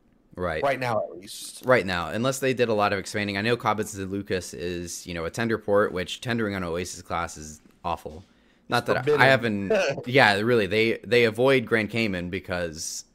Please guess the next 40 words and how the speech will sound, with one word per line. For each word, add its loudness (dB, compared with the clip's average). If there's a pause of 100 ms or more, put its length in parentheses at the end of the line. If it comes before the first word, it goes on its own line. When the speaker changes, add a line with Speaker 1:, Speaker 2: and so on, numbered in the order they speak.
(160)
Speaker 1:
it's -6
a -10
pain -4
in -8
the -12
butt. -4 (680)
Speaker 2:
Right. -4
Speaker 1:
Um, -8 (260)
Speaker 2:
And -2
they 2
avoided 0
Coco -2
Cay -4
initially. -10 (260)
Speaker 1:
Mm-hmm. -4 (340)
Exactly. -6 (600)
So 0 (160)
I, 4
I 6
do -2
love 2
the -2
idea, -6
though. -8
I -4
think -10
it -6
would -8
be -10
really -10
cool. -8
I -8
just -14
don't -8
know -2
if -2
Speaker 2:
Yeah. -2 (580)
Speaker 1:
I -2
don't -2
think -4